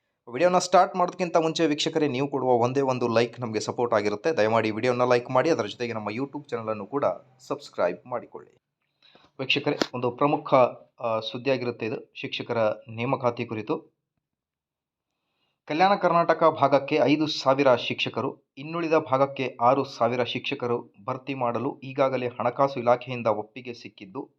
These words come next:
ಸದ್ಯದಲ್ಲಿಯೇ ನೇಮಕಾತಿ ಪ್ರಕ್ರಿಯೆ ನಡೆಯಲಿದೆ ಎಂದು ಪ್ರಾಥಮಿಕ ಮತ್ತು ಪ್ರೌಢಶಾಲಾ ಶಿಕ್ಷಣ ಸಚಿವರಾದ ಮಧು ಬಂಗಾರಪ್ಪ ಮಾಹಿತಿಯನ್ನು ನೀಡಿದ್ದಾರೆ. ವೀಕ್ಷಕರೇ,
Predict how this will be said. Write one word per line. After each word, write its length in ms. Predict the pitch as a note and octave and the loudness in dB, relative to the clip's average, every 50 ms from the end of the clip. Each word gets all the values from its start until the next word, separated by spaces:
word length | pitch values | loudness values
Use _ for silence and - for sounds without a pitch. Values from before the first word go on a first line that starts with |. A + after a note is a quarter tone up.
| _ | _
ಸದ್ಯದಲ್ಲಿಯೇ 560 | - C3+ C3 C#3+ D#3 D3+ D3 C#3+ C3+ C3+ C#3 B2+ | -12 -10 -8 -4 -2 -2 -2 -2 -2 -2 -4 -2
ನೇಮಕಾತಿ 520 | A#2+ C3 C#3 C#3 - C3+ B2+ - - A#2+ | -2 -4 -4 -2 -2 -2 -2 -2 -4 -8
ಪ್ರಕ್ರಿಯೆ 560 | A#2 - B2 A#2 - - A#2+ A2+ A2+ A2 G#2+ | -8 -8 -8 -10 -10 -8 -8 -6 -4 -4 -4
ನಡೆಯಲಿದೆ 460 | G#2 G2+ G#2 B2+ C3+ B2+ C3 B2+ D3 | -4 -4 -2 -2 -2 -2 -2 -2 -2
ಎಂದು 240 | C#3+ C3+ B2+ A#2+ A2+ | -2 -2 -2 -4 -4
ಪ್ರಾಥಮಿಕ 460 | - - A2 A2 - C#3 C3+ C3+ C3+ | -2 0 0 0 0 0 -2 -2 -4
ಮತ್ತು 300 | C#3 B2 A#2+ - B2 A2 | -4 -4 -4 -6 -8 -10
ಪ್ರೌಢಶಾಲಾ 560 | G#2+ - - A#2 B2 C3+ B2+ - - A#2+ A#2 A2 | -8 -6 -6 -4 -2 -2 -4 -4 -2 -2 -2 -2
ಶಿಕ್ಷಣ 280 | - - A2 - - | -2 -4 -10 -12 -12
ಸಚಿವರಾದ 440 | A2 A2 G#2 - A#2 A#2 A#2 G#2+ A2 | -14 -14 -10 -6 -4 -2 -2 -2 -2
ಮಧು 260 | G#2 G2 G2+ G2+ A#2 | -2 -4 -4 -4 -2
ಬಂಗಾರಪ್ಪ 420 | A#2 B2 A#2+ A#2+ A#2+ A2+ A2+ - G2+ F#2+ F#2 - _ _ _ _ _ _ _ _ _ _ _ _ | -2 -2 0 -2 -2 -4 -4 -6 -6 -6 -6 -8 _ _ _ _ _ _ _ _ _ _ _ _
ಮಾಹಿತಿಯನ್ನು 540 | G#2+ G2+ G#2+ B2 C#3+ D3 C#3 B2 G#2+ G#2 G2+ | -14 -12 -10 -8 -8 -10 -10 -10 -10 -10 -10
ನೀಡಿದ್ದಾರೆ. 500 | G#2+ G#2+ G#2 F#2+ - - - - - - | -8 -8 -10 -10 -10 -12 -16 -18 -14 -12
ವೀಕ್ಷಕರೇ, 480 | C3 C3 - - - - A#2+ - - | -10 -8 -8 -8 -6 -8 -10 -10 -12